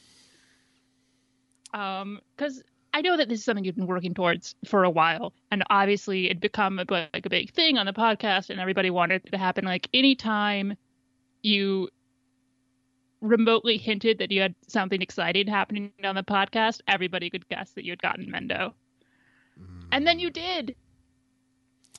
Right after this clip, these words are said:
Speaker 1: And he's fantastic.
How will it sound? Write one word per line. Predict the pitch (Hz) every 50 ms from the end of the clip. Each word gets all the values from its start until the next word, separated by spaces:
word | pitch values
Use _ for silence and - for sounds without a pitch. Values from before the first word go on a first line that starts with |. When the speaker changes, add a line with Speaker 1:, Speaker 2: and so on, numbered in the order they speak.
| - _ -
Speaker 1:
And | 233 262 254 240 - _ _ _ _
he's | - - 269 269 285 302 - - - _ _ _ _ _ _
fantastic. | 330 302 330 339 - _ _ _ _ - 349 - _ - - - - 415 466 415 - - - 262 254 - -